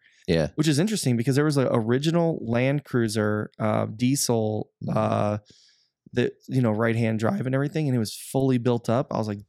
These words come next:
Speaker 2: "Dang, this is cherry."
Speaker 1: Yeah.
Speaker 2: And, um, you know, Trailhawk Dudes, he was out there with his Land Cruiser.
Speaker 1: Oh, yeah, you got a new Land Cruiser.
Speaker 2: Yeah,
Speaker 1: Well,
Speaker 2: I was
Speaker 1: it's
Speaker 2: out
Speaker 1: not
Speaker 2: there with my
Speaker 1: Trailhawk Dudes
Speaker 2: Mini.
Speaker 1: anymore, is it? It's Land
Speaker 2: Well, it
Speaker 1: Cruiser
Speaker 2: is,
Speaker 1: Dudes.
Speaker 2: it is today.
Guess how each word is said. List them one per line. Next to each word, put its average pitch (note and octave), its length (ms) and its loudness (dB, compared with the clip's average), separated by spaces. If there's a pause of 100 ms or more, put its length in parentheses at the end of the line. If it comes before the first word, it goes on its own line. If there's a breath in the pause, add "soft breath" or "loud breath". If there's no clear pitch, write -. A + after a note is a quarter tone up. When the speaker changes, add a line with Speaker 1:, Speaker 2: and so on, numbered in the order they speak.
Speaker 2:
"Dang, A#2 360 2
this B2+ 180 -2
is D3 100 -6
cherry." A2+ 680 0
Speaker 1:
Yeah. D2+ 320 -2 (220)
Speaker 2:
And, A#2 420 0
um, G#2+ 400 0 (520)
you A#2 80 2
know, G#2 140 0 (140)
Trailhawk A#2+ 460 0
Dudes, A#2+ 380 0
he B2+ 180 0
was A#2+ 180 2
out A2+ 240 0
there A2+ 180 2
with A2 120 0
his A2 180 -2
Land A2 240 0
Cruiser. A2+ 540 0
Speaker 1:
Oh, F#2+ 100 4
yeah, G#2+ 120 4
you F#2+ 80 2
got F2+ 140 2
a - 20 -6
new F2+ 140 -4
Land F2 220 -6
Cruiser. E2+ 240 -6
Speaker 2:
Yeah, A#2+ 200 2
Speaker 1:
Well, A#2 140 2
Speaker 2:
I - 20 2
was A#2 100 0
Speaker 1:
it's B2 80 2
Speaker 2:
out G#2+ 80 4
Speaker 1:
not B2 80 2
Speaker 2:
there A2+ 100 0
with A2+ 80 0
my G#2+ 60 0
Speaker 1:
Trailhawk A#2 100 0
Dudes F#2+ 60 0 (120)
Speaker 2:
Mini. F2+ 40 2
Speaker 1:
anymore, E2+ 280 -2
is F#2+ 140 -2
it? D#2 160 -2 (320)
It's - 60 -6
Land C#3 220 2
Speaker 2:
Well, C#3 80 -2
it - 20 -2
Speaker 1:
Cruiser E3+ 220 4
Speaker 2:
is, D#3+ 100 0
Speaker 1:
Dudes. D2+ 140 -4
Speaker 2:
it C3+ 120 4
is C3 140 2
today. A2 440 0